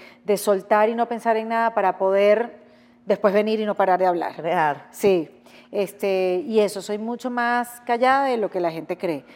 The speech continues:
Speaker 1: que cuando me conocen se quedan como que, "Bueno, ¿y tú? ¿Por qué no estás hablando?".
Speaker 2: Pues, ¿y, y por qué?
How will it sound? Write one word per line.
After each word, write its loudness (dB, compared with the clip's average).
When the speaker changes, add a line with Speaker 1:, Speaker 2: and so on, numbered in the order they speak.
Speaker 1:
que -4
cuando 2
me -4
conocen -2
se -10
quedan -6
como -8
que, -8
"Bueno, -14
¿y -14
tú? -12
¿Por -12
qué -14
no -8
estás -8
hablando?". 0
Speaker 2:
Pues, 4
¿y, 4
y 6
por 4
qué? 4